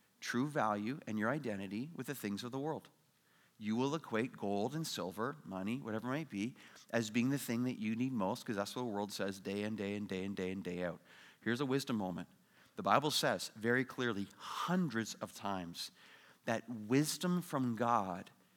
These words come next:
is far infinitely more valuable than anything you can achieve here on this earth in terms of temporal wealth. Okay? Here's the, here's the great challenge. Do you believe that?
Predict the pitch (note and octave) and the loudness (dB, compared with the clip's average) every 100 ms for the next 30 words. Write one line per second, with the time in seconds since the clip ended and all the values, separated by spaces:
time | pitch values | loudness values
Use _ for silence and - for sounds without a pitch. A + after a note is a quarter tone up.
0 | _ - B2 - - - - D#3 D#3 D#3+ | _ 0 0 0 -4 -6 2 6 8 8
1 | - D3+ E3 E3+ C#3+ C#3 C3+ B2+ B2 A2 | 6 4 6 4 2 2 2 2 2 2
2 | B2+ D#3+ C3 F#2 G#2+ A#2 A#2 B2+ D3 D3 | 0 2 0 -2 -2 -2 -2 0 0 0
3 | D3 C3 C3 B2+ A2 - C3+ A#2+ - B2+ | -2 -2 -2 -2 0 0 0 -2 0 2
4 | A2+ G#2+ - - D#3 G#2+ A2+ A2 B2 A#2+ | 2 2 -2 0 0 2 -2 -4 -2 -2
5 | A#2+ - - A2+ A#2 A2+ G#2 G#2+ G#2 - | -2 -4 -2 -2 0 -2 0 0 0 -4
6 | - - - - - - - - A#2 E3+ | -10 -14 -16 -20 -20 -20 -16 0 0 0
7 | - - - - - _ _ - D3 F3 | -8 -20 -20 -20 -20 _ _ -4 2 4
8 | F3 C#3+ A2 D#3 E3+ D3 C3 - D3 D3 | 4 0 0 0 0 0 0 2 0 0
9 | A2+ - A2+ - D#3+ E3+ D3 A2+ A#2 G#2 | -2 -6 -10 -2 0 2 0 0 0 0
10 | G#2+ E3+ G#3+ - - - - | 0 -2 -4 -10 -14 -14 -16